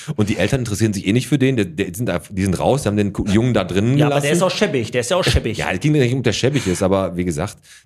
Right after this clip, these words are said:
Speaker 1: der, da passiert eh nichts, ne?
Speaker 2: Ja, aber die haben's, die Räumung hat dann irgendwann geklappt und dann gegen null Uhr durfte die Bombe entschärft werden.
Speaker 1: Ja.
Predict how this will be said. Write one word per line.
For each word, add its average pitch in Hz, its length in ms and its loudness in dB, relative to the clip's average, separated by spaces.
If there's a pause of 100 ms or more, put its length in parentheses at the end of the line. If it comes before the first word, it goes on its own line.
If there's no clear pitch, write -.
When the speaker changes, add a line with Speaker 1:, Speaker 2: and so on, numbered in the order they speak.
Speaker 1:
der, - 80 -18 (140)
da 67 100 -16 (100)
passiert - 320 -8
eh 87 80 -2
nichts, 101 220 -2
ne? 71 180 -6 (640)
Speaker 2:
Ja, 151 140 0
aber 151 140 0
die 120 140 0
haben's, 160 260 -2 (120)
die 113 140 -6
Räumung 151 340 2
hat 156 140 0
dann 139 100 0
irgendwann 143 360 0
geklappt 151 340 -2
und 131 80 -2
dann 135 180 0
gegen 131 180 -2
null 147 200 0
Uhr 143 500 -2
durfte 131 300 -8
die 123 80 -6
Bombe 127 280 -4
entschärft 127 460 -2
werden. 180 380 0
Speaker 1:
Ja. 87 200 -6